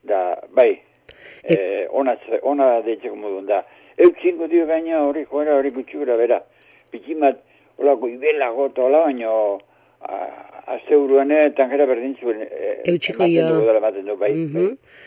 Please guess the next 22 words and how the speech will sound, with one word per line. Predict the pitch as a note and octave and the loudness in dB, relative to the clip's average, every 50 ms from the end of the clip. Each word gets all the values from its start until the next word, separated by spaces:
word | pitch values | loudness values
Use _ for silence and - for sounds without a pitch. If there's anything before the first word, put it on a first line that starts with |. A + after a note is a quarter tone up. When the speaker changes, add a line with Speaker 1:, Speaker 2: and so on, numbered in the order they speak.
| - _ - | -20 _ -6
Speaker 2:
Bale. | C#3+ C3 C3 C3 C3 C#3+ D#3+ E3+ - - - - - - _ - | -2 0 2 2 2 2 0 -2 -4 -8 -18 -20 -20 -18 _ -4
Eta | G3+ F3+ - G3+ G#3+ F#3+ | -2 0 0 0 0 0
gero, | D#3 D#3+ G3 G#3+ G#3+ G#3+ F#3+ | 0 2 4 4 4 2 0
Jose, | - F#3 F#3+ - G#3+ A3 A3+ B3 C4 C4 - - | -2 -4 -2 2 4 4 4 4 2 0 -2 2
eh, | F3 E3+ E3 | 4 4 6
udazkena | E3 F3+ F#3 G3+ G3 - - - F#3+ F3+ F3 E3+ | 6 6 6 6 6 4 2 2 2 4 4 4
nahiko | E3+ E3+ E3 - F#3 F3 E3 D3+ C#3 C#3 | 4 4 6 6 8 8 8 8 6 4
bustitik, | B2+ B2 D3+ D#3+ C#3+ - - G3 F#3+ - - F3+ D3+ C#3+ C3+ - - D3 | 2 0 0 -2 -2 0 0 0 0 4 4 4 6 6 4 0 -2 -2
eh, | D#3 D#3 | -2 -2
pasa | - - D#3 C3 E3 G3 G3 G3 | 0 -2 -4 0 2 4 6 6
deu, | F#3+ G3 G3 G#3 A3+ B3 C4 - _ | 8 8 8 8 6 6 4 2 _
em, | - E3+ F3 E3+ E3+ E3+ E3+ E3+ E3+ E3+ E3 E3 E3+ E3+ E3+ E3 E3 E3 E3 E3 E3 E3 E3 D#3+ - - - - - - - - - _ - | 4 6 6 8 8 8 8 6 6 6 6 6 6 6 6 4 4 4 4 4 4 2 0 -2 -4 -8 -18 -20 -20 -20 -20 -20 -16 _ 0
negue, | G3 F#3 F#3 F#3 E3+ G#3 A3 A3 G#3+ A3+ A#3+ A#3 | 4 6 6 6 6 8 8 8 8 6 4 2
nola | G#3+ G#3 G3+ F#3+ | 2 2 2 4
joangoa? | - F#3 F3 F3 F#3 G3+ G#3+ A#3 B3 G#3+ | 4 2 4 4 4 4 2 2 -2 -2
Lehorrago | F#3+ E3+ F3 G3 G#3 G#3+ G#3+ G3+ F#3 G3+ | 0 2 4 4 4 4 4 4 6 6
o | A#3 C4 C#4+ B3+ G3+ F3+ E3+ E3+ E3 E3 D#3+ D3 | 6 6 6 6 8 8 8 8 8 8 6 4
antzeko? | - F3+ F3 - - G3+ - - E3+ E3 E3 | 2 0 0 2 4 2 4 6 6 4 4
Speaker 1:
<laughs> | - - - - C3 - - - - - - - - - - - - - - - - - - - - - - - - | 2 0 -6 -10 -14 -14 -16 -20 -14 -8 -6 -6 -6 -6 -10 -14 -14 -16 -20 -20 -20 -18 -18 -16 -16 -16 -16 -16 -10
Ez | - D#3+ D3 D#3 C#3+ | 0 4 4 6 8
dakit, | D3+ D3+ E3 E3+ | 8 6 8 8
oraindik, | D#3+ D#3 D#3+ D#3+ D#3+ D#3+ D#3 D3+ | 8 8 8 8 6 6 4 4